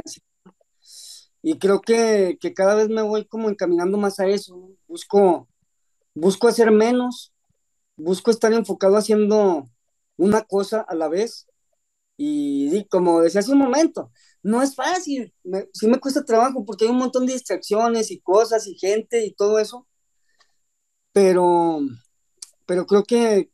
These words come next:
que, que en mi caso personal es, es algo que,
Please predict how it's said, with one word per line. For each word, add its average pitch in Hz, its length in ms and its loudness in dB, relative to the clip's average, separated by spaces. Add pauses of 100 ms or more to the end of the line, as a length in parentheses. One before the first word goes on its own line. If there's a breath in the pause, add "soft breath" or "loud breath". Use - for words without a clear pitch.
(200)
que, - 180 -8 (240)
que 170 120 2
en 170 80 6
mi 175 100 4
caso 190 300 -2
personal 208 580 0 (640)
es, - 380 -4
es 165 240 -4
algo 202 260 4
que, 156 460 0